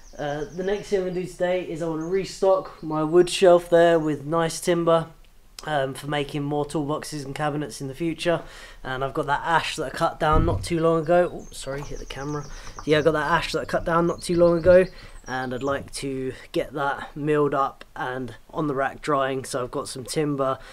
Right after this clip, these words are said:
for the winter or something to make some more toolboxes. So yeah, that's what I'm gonna do today, do some milling. Here is one of the logs in question,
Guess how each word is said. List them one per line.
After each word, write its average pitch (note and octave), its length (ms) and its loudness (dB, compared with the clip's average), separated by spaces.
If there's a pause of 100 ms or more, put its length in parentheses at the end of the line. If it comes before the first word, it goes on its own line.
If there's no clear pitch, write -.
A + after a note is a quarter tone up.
(200)
for - 160 -10
the B2 120 -6
winter C3 420 -4
or B2 100 -6
something C3 520 -6
to B2 260 -6
make B2 240 -8
some C3+ 140 -10
more C3 160 -6
toolboxes. D#3 720 -4 (420)
So - 140 -4
yeah, G3 60 6
that's F#3 140 4
what E3+ 60 0
I'm E3 60 -2
gonna D#3+ 100 -2
do E3+ 100 0
today, F3+ 380 2 (220)
do C#3 100 -8
some C#3+ 160 -6
milling. F3 240 2 (1120)
Here D3 260 -2
is C3+ 240 -4
one D#3 240 6
of D3+ 160 2
the E3 60 6
logs F3 360 6
in F3+ 140 4
question, B3 520 6